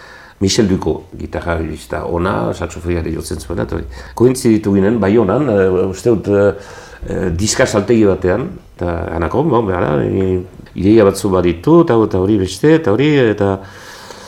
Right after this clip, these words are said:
eh, interesatzen zaizu, eh, ba, zergatik ez, eta antzera, bo, be, nahi baduk, ba, etxatuko gitu zerbait egiten, eta ekarri kantua, eta nik, eh,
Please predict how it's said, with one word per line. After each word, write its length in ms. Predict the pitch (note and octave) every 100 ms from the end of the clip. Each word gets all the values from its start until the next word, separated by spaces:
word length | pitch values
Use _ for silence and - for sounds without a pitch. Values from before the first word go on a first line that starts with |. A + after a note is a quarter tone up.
| - -
eh, 480 | F2+ F#2 F#2 F#2 F#2
interesatzen 600 | F2+ G#2 G2+ G#2+ - G2
zaizu, 720 | F2+ F2+ F2+ D3 E3+ F3 C3+
eh, 140 | G#2 D2+ C#2
ba, 120 | - -
zergatik 440 | - E2 D#2+ D#2
ez, 200 | D#2 -
eta 260 | F#2 E2+ F#2 F2
antzera, 280 | E2+ F2+
bo, 220 | D3 B2+ -
be, 280 | E2+ -
nahi 220 | - F#2 F2+
baduk, 300 | - D3 -
ba, 260 | - - - -
etxatuko 420 | F2 G#2 F#2 E2+
gitu 160 | E2+ C3
zerbait 340 | G#2 F#2+ F#2+
egiten, 460 | E2 D#2+ B2 D#3+ D3+
eta 240 | F#2+ F#2+ F2
ekarri 300 | F2 G2+ G2+
kantua, 540 | F2+ E2+ F2 G#2+ D#3+ D3
eta 160 | G2 F#2+
nik, 220 | G2 F#2+
eh, 120 | F2